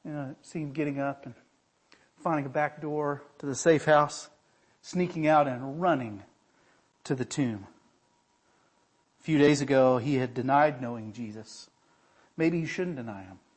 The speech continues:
now. So he gets to the tomb and he sees what the women saw. Only burial cloths, no body. And he's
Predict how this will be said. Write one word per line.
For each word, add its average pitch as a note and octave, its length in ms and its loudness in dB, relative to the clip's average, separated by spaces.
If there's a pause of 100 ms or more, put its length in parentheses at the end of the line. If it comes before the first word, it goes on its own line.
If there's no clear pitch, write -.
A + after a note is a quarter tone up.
(340)
now. G2 220 -10 (2000)
So - 120 -6
he D3+ 60 -2
gets D#3+ 220 -4
to D#3+ 100 -6
the C#3 100 -6
tomb D3 320 -2
and A#2+ 100 -6
he D#3+ 160 -6
sees F3 480 -8
what B2+ 160 -8
the C#3 60 -12
women B2+ 300 -10
saw. E3 360 -10 (1200)
Only D#3 220 -2
burial D#3 340 0
cloths, D#3 480 -4
no D3 240 -6
body. C#3+ 460 -6 (680)
And D3 160 -4
he's D3 400 -6